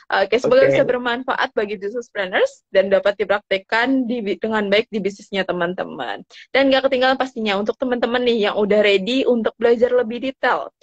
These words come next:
Speaker 1: lebih intens lagi untuk meningkatkan nilai bisnisnya, mengembangkan lagi nilai bisnisnya agar dilirik oleh, oleh investor, bisa banget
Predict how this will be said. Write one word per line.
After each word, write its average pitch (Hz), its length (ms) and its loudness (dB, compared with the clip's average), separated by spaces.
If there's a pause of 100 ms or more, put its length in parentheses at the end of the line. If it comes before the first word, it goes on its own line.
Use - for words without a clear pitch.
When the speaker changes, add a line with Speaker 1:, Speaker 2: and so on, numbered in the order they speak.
(260)
Speaker 1:
lebih 226 340 0
intens 233 480 -2
lagi 214 460 -2
untuk 262 480 0
meningkatkan 233 560 -4
nilai 220 240 2
bisnisnya, 208 580 -4
mengembangkan 196 840 0
lagi 208 320 -2
nilai 202 320 2
bisnisnya 214 640 -4
agar 208 320 0
dilirik 220 340 2
oleh, 233 300 -2 (340)
oleh 233 240 4
investor, 240 520 -2
bisa 220 340 -4
banget 196 260 0